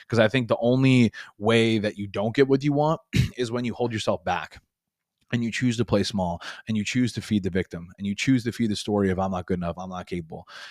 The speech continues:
And then what's gonna happen is you're gonna argue for the reasons, stories, and excuses and justifications as to why you can't be that person. And then you take the same actions, which what creates the same results that you've always gotten.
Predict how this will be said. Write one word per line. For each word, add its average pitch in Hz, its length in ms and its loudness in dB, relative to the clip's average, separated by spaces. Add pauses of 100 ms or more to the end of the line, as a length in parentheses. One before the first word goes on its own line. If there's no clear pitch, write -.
(100)
And 117 140 0
then 113 100 4
what's 110 140 -4
gonna 101 160 -4
happen 113 320 0
is 92 180 -6
you're 95 80 -4
gonna 98 200 -2
argue 107 300 0
for 104 140 -4
the 95 80 -4
reasons, 110 380 -2
stories, 107 480 2
and 95 100 -6
excuses 104 600 0
and 101 120 -4
justifications 110 680 -2
as 95 140 0
to 92 80 -2
why 135 260 -2
you 131 120 2
can't 104 240 -2
be 98 100 2
that 92 140 -2
person. 110 360 -2 (320)
And 104 120 -6
then 104 100 -4
you 98 80 -4
take 131 200 0
the 123 80 2
same 104 220 0
actions, 98 420 -4
which 113 220 -8
what 107 180 -4
creates - 380 -6
the 92 60 -10
same 101 300 -4
results 92 340 -4
that 82 100 -12
you've 95 140 -10
always 90 220 -10
gotten. 82 380 -8